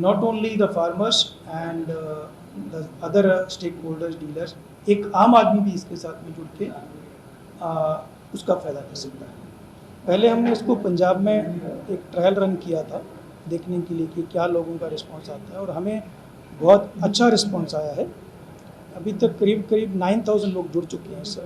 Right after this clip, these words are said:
इस प्लेटफॉर्म के साथ में पंजाब में, farmers, dealers and service providers। आ, इसमें पांच तरीके की कैटेगरीज हैं, पांच तरीके के लोग इसके साथ जुड़ सकते हैं।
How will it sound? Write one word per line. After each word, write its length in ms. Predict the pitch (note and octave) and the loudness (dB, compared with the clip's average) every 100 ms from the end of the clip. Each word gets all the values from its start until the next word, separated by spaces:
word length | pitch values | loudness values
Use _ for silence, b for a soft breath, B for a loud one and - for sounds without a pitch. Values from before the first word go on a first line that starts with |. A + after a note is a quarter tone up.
| - | -12
इस 180 | F3 - E3 | -12 -10 -8
प्लेटफॉर्म 580 | D#3 - D#3 - D3 D3+ | -8 -8 -10 -10 -12 -14
के 80 | E3 | -14
साथ 260 | D#3 D3+ E3 | -12 -12 -14
में 80 | D#3 | -16
पंजाब 380 | D#3 D3 C#3+ D#3+ | -12 -8 -8 -6
में, 100 | A3+ - - - - | -6 -8 -18 -20 -6
farmers, 420 | D#3 E3 F#3 G3+ - - - - | -2 2 4 4 2 -6 -18 -10
dealers 360 | E3 E3+ F3+ F3 - E3+ | -4 2 2 0 -6 -12
and 140 | E3+ - | -10 -8
service 280 | D#3 D3 E3+ | -8 -10 -12
providers। 520 | E3+ - - - - - - - - | -10 -10 -12 -8 -8 -10 -20 -16 -2
आ, 160 | G3 G3+ - | 0 0 -2
इसमें 340 | - C4 C4 D#4+ | 0 4 4 4
पांच 260 | G3 C#4 C4+ | 2 4 6
तरीके 340 | B3 - A#3+ | 4 4 0
की 100 | A3+ | 0
कैटेगरीज 580 | - F3+ F#3+ F3+ F3 E3 | 0 2 2 0 -4 -4
हैं, 140 | G3 | -6
पांच 240 | F3+ F#3+ G3 | -6 -6 -2
तरीके 300 | F#3 - F#3 | -2 -4 -8
के 140 | G3 | -4
लोग 240 | F3 F3+ | -2 -2
इसके 260 | F3 - - | -4 -8 -10
साथ 240 | - D#3+ E3 | -10 -10 -10
जुड़ 100 | F3 | -12
सकते 340 | D#3 C#3+ C#3+ | -12 -14 -14
हैं। 160 | B2+ | -12